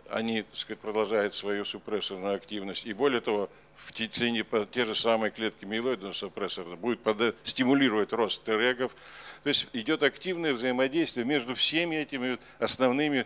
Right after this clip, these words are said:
супрессорными популяциями. И, конечно, вот клетки супрессора миелоидного происхождения индуцируют накопление макрофагов, фенотипа как раз М два, супрессорного микоти-, э, в опухоли. Б, э, э, регуляторные клетки индуцируют накопление макрофагов, так же самое фенотипа два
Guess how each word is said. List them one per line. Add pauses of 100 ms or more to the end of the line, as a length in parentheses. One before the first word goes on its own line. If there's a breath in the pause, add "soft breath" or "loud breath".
(160 loud breath)
супрессорными
популяциями. (320 loud breath)
И,
конечно,
вот (800 loud breath)
клетки
супрессора
миелоидного
происхождения
индуцируют
накопление
макрофагов, (340)
фенотипа
как
раз
М
два,
супрессорного
микоти-,
э,
в
опухоли. (720 loud breath)
Б,
э,
э,
регуляторные
клетки
индуцируют
накопление
макрофагов,
так
же
самое
фенотипа
два